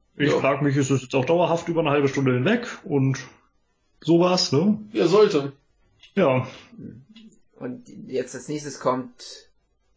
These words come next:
Speaker 3: digitale Kompetenzen für alle Bürgerinnen und Bürger in einer modernen Wissensgesellschaft. Hashtag Digitalpakt D.
Speaker 2: Ach so, das
Speaker 1: Ja,
Speaker 2: ist das
Speaker 1: nicht
Speaker 2: mit
Speaker 1: mal
Speaker 2: dem,
Speaker 1: so
Speaker 2: mit
Speaker 1: ein
Speaker 2: dem komischen
Speaker 1: Digitalpakt,
Speaker 2: Ton, ne?
Speaker 1: Hashtag D.
Speaker 3: Hm?
Speaker 2: Das ist mit dem Ton.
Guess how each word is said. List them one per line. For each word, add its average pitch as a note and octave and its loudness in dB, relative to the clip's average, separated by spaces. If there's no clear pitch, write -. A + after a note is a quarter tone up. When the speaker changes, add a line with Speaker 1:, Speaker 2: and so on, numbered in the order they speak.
Speaker 3:
digitale C#3+ -2
Kompetenzen C#3 -8
für - -6
alle F#3 2
Bürgerinnen D#3 -4
und C3+ -8
Bürger C#3 0
in A#2+ -10
einer A#2 -6
modernen C3 -4
Wissensgesellschaft. A#2+ -8
Hashtag D3 0
Digitalpakt B2 -4
D. A2 -12
Speaker 2:
Ach C#3 -2
so, E3 2
das C#3 2
Speaker 1:
Ja, F#3 -2
Speaker 2:
ist F#3 2
das F#3 4
Speaker 1:
nicht G3+ 2
Speaker 2:
mit G3+ 6
Speaker 1:
mal G3 8
Speaker 2:
dem, - 6
Speaker 1:
so - 6
Speaker 2:
mit G3 6
Speaker 1:
ein G#3 2
Speaker 2:
dem E3 2
komischen G#3 6
Speaker 1:
Digitalpakt, - -2
Speaker 2:
Ton, D#3+ 6
ne? C#3 4
Speaker 1:
Hashtag C3 -2
D. C3+ -2
Speaker 3:
Hm? - -10
Speaker 2:
Das E3 -2
ist E3+ 2
mit F3 -2
dem F3 2
Ton. B2+ 0